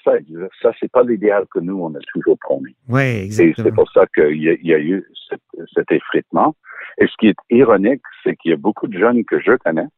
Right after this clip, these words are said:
Speaker 1: qui ne voteraient jamais oui dans un référendum sur la souveraineté, mais qui travaillent comme bénévoles d'arrache-pied au Québec solidaire,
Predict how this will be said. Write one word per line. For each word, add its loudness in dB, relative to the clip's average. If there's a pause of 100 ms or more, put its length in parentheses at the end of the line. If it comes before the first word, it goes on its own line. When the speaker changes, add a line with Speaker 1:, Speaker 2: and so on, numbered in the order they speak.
(800)
Speaker 1:
qui -2
ne -2
voteraient 2
jamais 0
oui -2
dans -4
un -6
référendum -4
sur -8
la -4
souveraineté, -4 (460)
mais 0
qui -16
travaillent 2 (220)
comme 2
bénévoles 2 (100)
d'arrache-pied -2 (720)
au 0
Québec 0
solidaire, -4